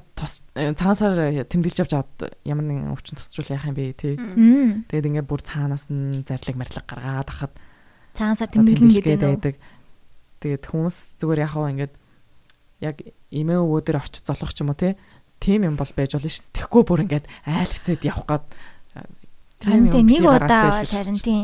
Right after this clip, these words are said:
Speaker 2: хэдүүлээ. Тэгээ болчидөө.
Speaker 1: Тий.
Speaker 2: Тэгээ тэр чинь бас нөгөө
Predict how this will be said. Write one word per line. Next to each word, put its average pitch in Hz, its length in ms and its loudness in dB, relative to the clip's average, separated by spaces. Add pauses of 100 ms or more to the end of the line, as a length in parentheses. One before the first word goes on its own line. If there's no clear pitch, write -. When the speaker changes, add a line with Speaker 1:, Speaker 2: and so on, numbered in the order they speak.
(480)
Speaker 2:
хэдүүлээ. 202 400 -8
Тэгээ 180 160 -8
болчидөө. 220 480 2 (400)
Speaker 1:
Тий. 160 180 -6 (380)
Speaker 2:
Тэгээ 240 160 0
тэр - 160 -6
чинь 285 160 0
бас 262 160 2
нөгөө 208 360 0